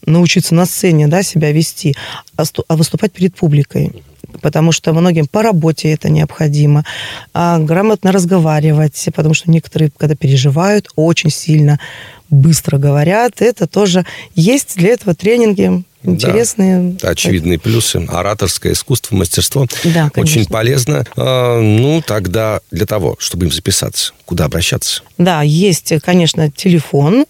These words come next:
Speaker 1: Э, мне они могут позвонить. В WhatsApp со мной связаться по номеру моего телефона.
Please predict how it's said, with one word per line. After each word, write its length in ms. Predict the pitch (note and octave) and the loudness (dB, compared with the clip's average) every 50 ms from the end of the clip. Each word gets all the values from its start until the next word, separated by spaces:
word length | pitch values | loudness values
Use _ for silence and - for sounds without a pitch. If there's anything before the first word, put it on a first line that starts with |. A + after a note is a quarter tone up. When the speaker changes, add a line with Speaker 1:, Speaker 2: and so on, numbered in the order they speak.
| _ _ - | _ _ -2
Speaker 1:
Э, 500 | - G#3+ G#3+ G#3+ G#3+ G#3 G#3 G#3 G3+ F#3+ | 2 2 4 4 4 4 2 2 2 4
мне 320 | G3 G3 G3 G#3 G#3 G3+ | 4 4 4 4 4 4
они 160 | F#3+ F3+ F3 F3 | 4 4 4 4
могут 280 | E3+ E3+ D#3 E3 D3+ | 4 2 2 0 0
позвонить. 640 | - F3 D#3+ D#3 D#3+ D#3 D#3 D#3+ F3 A#3+ B3 - - | 0 0 2 2 2 2 4 4 2 2 0 0 0
В 160 | G#3+ F3+ G3 | 0 2 0
WhatsApp 540 | G3+ - - - G#3+ G3 - - F#3 F3 E3 | 0 -2 -2 -2 -2 0 0 0 0 2 0
со 180 | - - E3+ | 0 0 2
мной 200 | D#3+ D#3+ D#3+ D3+ | 2 4 4 2
связаться 640 | C#3+ - - D3+ D3+ C#3+ D3+ C#3+ D#3 - - - A3 | 0 0 0 0 2 2 2 0 0 -2 -4 -6 -6
по 120 | - B3 | -4 -2
номеру 300 | A#3 A#3+ A#3+ A#3 A#3 A3+ | 0 2 2 2 2 2
моего 240 | A3 A3 A3 A3 G#3+ | 2 2 2 2 2
телефона. 560 | G#3 - G#3+ G#3 G3+ - - G#3 G3+ G3 G3 | 0 0 -2 -2 -2 0 0 2 2 2 2